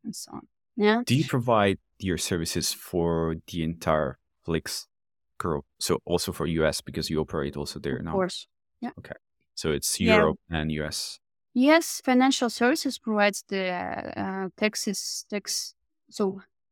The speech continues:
Speaker 1: literally defines net and tax, uh, for the globe and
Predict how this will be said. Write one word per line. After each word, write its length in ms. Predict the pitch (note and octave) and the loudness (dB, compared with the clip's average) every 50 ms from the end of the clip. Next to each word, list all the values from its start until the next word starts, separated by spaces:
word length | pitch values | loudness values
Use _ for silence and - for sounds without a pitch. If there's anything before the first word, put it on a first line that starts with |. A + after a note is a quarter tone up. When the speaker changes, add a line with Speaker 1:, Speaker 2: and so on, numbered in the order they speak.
| _ _ | _ _
Speaker 1:
literally 420 | - A#3 C4 - C4+ B3 A#3 A3+ G#3 | 2 2 4 6 6 6 6 4 4
defines 520 | F#3+ G#3+ - - B3+ B3 A3+ G#3+ - - | 2 0 2 4 4 4 4 4 2 2
net 380 | - A3 A3 A3 A3+ A3 - - - | 4 6 6 6 4 4 0 -2 0
and 220 | - G3+ F#3+ F#3 - _ | 2 2 2 2 0 _
tax, 520 | - A#3+ B3 C4+ C4 - - - - - | -2 0 0 0 0 -2 -6 -6 -6 -4
uh, 520 | - G#3+ G3 F#3 F#3 G3 G#3+ G#3 - - G3 F#3+ | -2 0 0 0 0 0 0 -2 -2 -4 -6 -10
for 360 | _ - - G3+ F#3+ F#3+ G3 | _ -10 -6 -4 -2 -2 -2
the 580 | F#3+ F#3 F#3 F#3 F#3 G3 F#3+ F#3 F#3 - F#3+ - - - - G#3+ G3+ | -4 -6 -8 -6 -4 -2 -2 0 0 -2 -2 -4 -6 -10 -12 -12 -8
globe 300 | F#3 G3+ F#3+ F3+ F3 F3 - _ _ _ _ | -4 -2 0 0 -2 -2 -6 _ _ _ _
and 180 | - G#3 F#3+ | -14 -14 -14